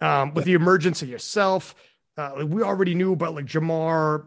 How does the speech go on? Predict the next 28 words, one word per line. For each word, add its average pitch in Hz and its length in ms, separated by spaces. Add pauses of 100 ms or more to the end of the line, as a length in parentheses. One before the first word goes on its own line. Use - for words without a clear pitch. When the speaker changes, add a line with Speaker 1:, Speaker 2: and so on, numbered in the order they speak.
Speaker 1:
you 160 120
know, 139 100
Michael 139 320
C 151 640
and 127 180
whatnot, 139 520
but, 135 120
like, 123 220
you 180 60
guys 147 320
are 120 60
starting 135 320
to 131 80
really 127 220
s-, - 160 (320)
push 165 340
to 156 80
the 123 100
forefront. 143 500 (240)
And 185 140
Michael 269 380
has 196 180
moved 220 280
to 220 120
eighty-two 208 1200
and 208 80
a 185 40
half 254 420